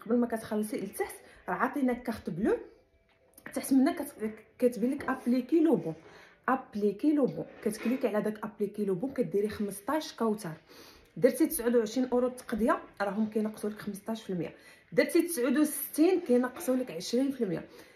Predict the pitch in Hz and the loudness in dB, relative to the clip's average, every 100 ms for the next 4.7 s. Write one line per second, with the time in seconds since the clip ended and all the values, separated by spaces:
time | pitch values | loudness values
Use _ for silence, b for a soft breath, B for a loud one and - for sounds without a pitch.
0 | - 180 453 392 - 508 508 - - - | -6 2 4 2 2 2 2 -6 0 6
1 | 392 339 311 269 311 294 269 247 254 262 | 8 8 8 8 8 6 4 4 2 4
2 | 269 202 220 320 320 247 262 254 240 254 | 2 2 -2 2 4 4 4 2 0 0
3 | 214 - 240 294 233 220 247 349 214 - | 0 0 0 0 2 6 6 4 0 -4
4 | 240 - 226 233 214 254 | -6 -2 0 2 2 0